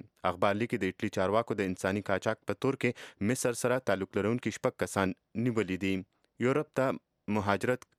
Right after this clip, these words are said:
کوونکو پولیس ته ویلي، انساني سمګلران د مصر نه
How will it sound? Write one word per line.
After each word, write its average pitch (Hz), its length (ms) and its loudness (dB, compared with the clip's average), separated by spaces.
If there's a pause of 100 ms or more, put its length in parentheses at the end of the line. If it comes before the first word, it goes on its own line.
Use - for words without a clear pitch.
کوونکو 123 360 0
پولیس 104 240 -2
ته 92 140 0
ویلي، 120 260 0
انساني 98 360 0
سمګلران 98 520 0
د 92 160 0 (160)
مصر 123 320 -2
نه 127 80 4